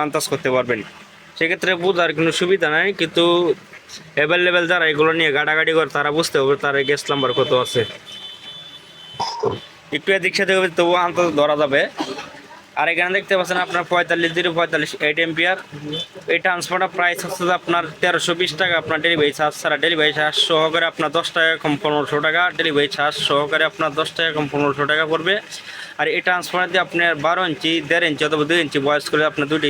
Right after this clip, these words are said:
স্পিকার আপনার অনায়াসে চলবে, আর চার অথবা ছয় ট্রানজিস্টারের জন্য পারফেক্ট। এই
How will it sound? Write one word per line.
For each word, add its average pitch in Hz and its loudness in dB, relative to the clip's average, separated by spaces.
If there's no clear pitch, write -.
স্পিকার 151 -2
আপনার 147 -2
অনায়াসে 143 -2
চলবে, 147 0
আর 160 0
চার 170 2
অথবা 156 -2
ছয় 170 0
ট্রানজিস্টারের 160 -2
জন্য 139 0
পারফেক্ট। 117 -2
এই 165 2